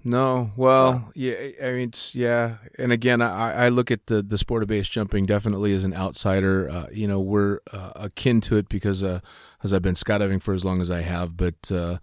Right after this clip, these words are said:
Speaker 1: base jumping is that whole next level for sure. And, and it's, it, the price is, is really high. There's, there's no way around it. I mean, I'm, I'm, I'm glad to see that, uh,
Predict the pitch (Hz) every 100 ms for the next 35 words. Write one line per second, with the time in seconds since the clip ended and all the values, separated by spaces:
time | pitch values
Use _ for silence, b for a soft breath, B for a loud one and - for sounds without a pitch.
0 | _ 113 101 - 104 101 95 92 90 82
1 | - - 87 87 85 85 87 87 85 -
2 | - 82 80 80 64 107 - b b -
3 | 113 85 - - - 110 117 123 120 117
4 | - b b b b - 101 104 - -
5 | 95 - - - - 98 101 107 117 127
6 | 123 113 - - 104 95 85 90 104 104
7 | 123 214 143 _ _ _ - 120 - 120
8 | 98 107 120 131 117 123 160 95 - _
9 | _ _ _ _ 113 107 110 151 123 127
10 | 151 139 127 127 120 117 - 127 120 107
11 | 110 101 117 104